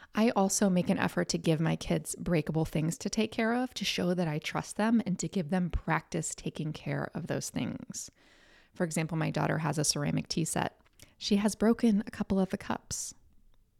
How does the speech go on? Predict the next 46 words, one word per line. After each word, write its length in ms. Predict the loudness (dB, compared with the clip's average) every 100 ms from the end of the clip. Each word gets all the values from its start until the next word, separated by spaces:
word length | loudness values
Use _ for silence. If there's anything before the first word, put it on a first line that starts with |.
| _ -20 -20 -20 _ _ _ -20 _ _
And 140 | -2
that 140 | 0 2
has 140 | 2
been 140 | 4 4
a 100 | 4
learning 300 | 6 6 4
experience 580 | -2 -4 -4 -4 -6
for 140 | -6 -6
her. 280 | -6 -8 -10 -20 -20 -14
She 220 | -2 0
knows 340 | 2 2 0
she 140 | 0 0
has 160 | 0
to 120 | -2 -6
treat 400 | -4 -4 -4 -4
different 400 | -6 -2 -2 -2
materials 720 | -2 -2 -2 -2 0 0 -2
differently. 600 | -2 0 -2 -4 -6 -8 -14 -20 -20 -2
So 100 | 2
I 40 |
think 140 | 4 4
we 80 |
need 160 | 4 2
to 60 | 2
get 140 | 4
our 80 | 4
kids 220 | 2 4
moving, 320 | 6 6 6
but 120 | 6
we 120 | 4 4
also 440 | 4 4 4 2 4
need 480 | 2 2 -2 -4 -8
to 100 | -2
give 180 | 0
them 160 | 0 -2
practice 880 | -4 -4 -4 -4 -6 -8 -8 -14 -14 _
at 180 | -2 2
handling 500 | 4 4 4 2 0
things 380 | 0 -2 -2 0
that 100 | -2
are 60 |
breakable, 420 | 0 -2 0 -4
things 260 | -2 -4 -4
that 100 | -4
are 60 | -6
fragile, 520 | -4 -6 2 2 2